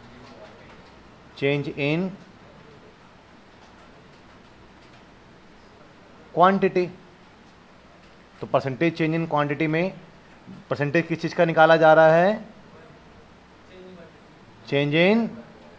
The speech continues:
quantity का। तो इसलिए आप क्या करोगे? Change in quantity को ऊपर रखोगे, जिसका परसेंट निकाला जाता है, upon में original quantity into हंड्रेड। बात समझ में आई बच्चे?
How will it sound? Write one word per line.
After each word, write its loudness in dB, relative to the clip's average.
quantity 4
का। -4
तो -10
इसलिए -4
आप 6
क्या -4
करोगे? 0
Change -4
in -6
quantity -2
को -2
ऊपर 0
रखोगे, 0
जिसका -4
परसेंट -2
निकाला -2
जाता 0
है, -2
upon 2
में -2
original -2
quantity -2
into 0
हंड्रेड। -4
बात -2
समझ -8
में 0
आई -2
बच्चे? -8